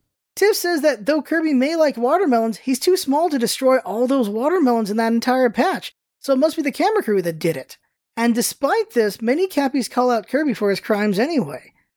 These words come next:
This includes the chief, the mayor, and Gus. There's a fun joke in here in the Japanese version, though, where Gus says there's room for Kirby in the jail,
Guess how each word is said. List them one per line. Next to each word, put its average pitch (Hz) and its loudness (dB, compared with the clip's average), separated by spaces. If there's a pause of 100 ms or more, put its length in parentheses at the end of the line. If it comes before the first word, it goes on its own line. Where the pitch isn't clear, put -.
(120)
This 269 0
includes 269 0
the 196 -4
chief, 254 -2
the 226 -2
mayor, 202 0
and 277 0
Gus. - -6 (380)
There's 330 0
a 440 4
fun 381 0
joke 247 0
in 262 0
here 285 0
in 269 0
the 240 0
Japanese 190 -2
version, 208 0
though, 208 2
where 196 0
Gus 202 0
says 214 0
there's 180 -2
room 220 0
for 240 -2
Kirby 247 0
in 226 0
the 196 -2
jail, 220 0